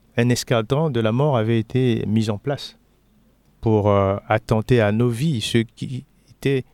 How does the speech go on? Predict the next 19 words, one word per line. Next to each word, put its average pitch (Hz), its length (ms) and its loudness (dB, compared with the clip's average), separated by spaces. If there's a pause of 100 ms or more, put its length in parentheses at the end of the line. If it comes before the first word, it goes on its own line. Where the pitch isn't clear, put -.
(120)
de 104 80 0
l'opposition 107 560 -4
démocratique. 101 580 -2
C'est 101 160 -4
pour - 200 -4
cette - 160 -4
raison 120 280 0
que 107 240 -2 (600)
Nicolas 120 380 2
Tchanga 113 340 2
et 107 80 4
moi-même, 143 360 0 (400)
qui - 120 -2
étions 190 280 0
pourtant 151 360 -2
déjà 139 260 0
dans 123 240 0
un 127 80 2
gouvernement, 117 560 0